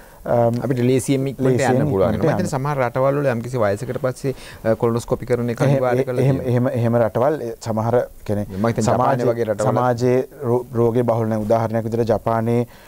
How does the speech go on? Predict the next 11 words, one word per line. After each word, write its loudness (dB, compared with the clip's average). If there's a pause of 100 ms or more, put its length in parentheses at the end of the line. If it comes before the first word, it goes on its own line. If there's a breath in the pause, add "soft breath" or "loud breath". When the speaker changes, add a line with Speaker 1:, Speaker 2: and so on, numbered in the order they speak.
(140 loud breath)
Speaker 1:
ආහාර 2
මාර්ගය -2
ආමාශය 0
ආශ්‍රිත -2
පිළිකා 0
බහුල -2
හින්දා 0
එක 0
වයසකදී 0
ඒගොල්ලෝ 0 (340 loud breath)
සියලුම 2